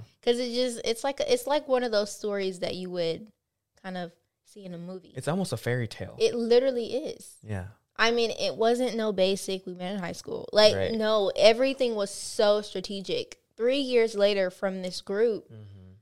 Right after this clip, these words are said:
Speaker 1: that we had started, here I am back at this church.
Speaker 2: Right.
Speaker 1: Here I am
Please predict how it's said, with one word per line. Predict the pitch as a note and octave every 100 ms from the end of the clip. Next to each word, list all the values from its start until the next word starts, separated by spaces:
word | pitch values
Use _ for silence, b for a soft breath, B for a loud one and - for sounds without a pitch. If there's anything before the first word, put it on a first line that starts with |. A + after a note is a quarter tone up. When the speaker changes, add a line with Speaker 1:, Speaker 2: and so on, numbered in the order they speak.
| _ -
Speaker 1:
that | F#3+ F3+
we | G3+
had | F#3+ F3+
started, | - G3 G#3+ G3+ F3 F3 F#3 _ _ _ _ _ _ _ _ _ _ _ _
here | G3+ A#3+
I | A3
am | G3+ G#3 G3
back | F#3 F#3+
at | -
this | F3
church. | - G3 - - -
Speaker 2:
Right. | A2 F#2+ - _ _ _ _
Speaker 1:
Here | A#3 A#3
I | G#3+
am | G3+ G#3 G3+ F#3+ G3+